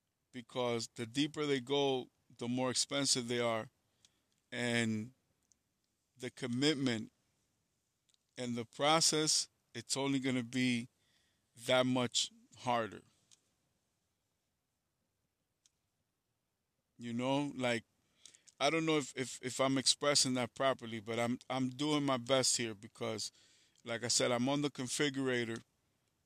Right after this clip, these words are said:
and I had a breakthrough because I realized that, you know what? This is where I'm at. It is a coping mechanism.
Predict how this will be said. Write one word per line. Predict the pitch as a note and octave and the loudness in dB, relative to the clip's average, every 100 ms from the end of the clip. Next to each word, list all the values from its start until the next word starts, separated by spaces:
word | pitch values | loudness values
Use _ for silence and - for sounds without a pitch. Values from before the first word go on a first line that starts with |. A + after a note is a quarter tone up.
| _ _ - | _ _ -10
and | A#2+ A#2+ A#2+ A2 A2 - _ _ _ | -4 0 0 0 -4 -10 _ _ _
I | B2+ | -2
had | C3 D3+ | 2 4
a | C#3+ | 2
breakthrough | B2+ D#3+ E3 C#3+ | 0 0 0 -6
because | B2+ B2 C3 B2 | -8 -6 -4 0
I | B2+ | 0
realized | B2 D3+ E3 C#3+ B2 A2+ - | 0 0 2 4 4 2 -2
that, | A2+ G#2+ _ _ _ _ _ _ _ _ - | -4 -4 _ _ _ _ _ _ _ _ -12
you | A#2+ | -6
know | C3 | -4
what? | C3+ D3 F3 - _ _ - - - _ _ _ _ _ _ - | -2 0 0 -2 _ _ -20 -20 -20 _ _ _ _ _ _ -6
This | F3 - | 2 2
is | D#3+ | 2
where | D3+ D3 | 2 2
I'm | C#3 | 4
at. | E3 G3 - _ _ - _ _ - | 2 0 -4 _ _ -20 _ _ -8
It | E3 | 0
is | G3+ E3+ | 2 2
a | |
coping | C#3+ D3 C3 B2+ | 0 -4 -4 -4
mechanism. | B2+ A#2+ - A2+ A2 G#2 | -4 -4 -6 -8 -8 -8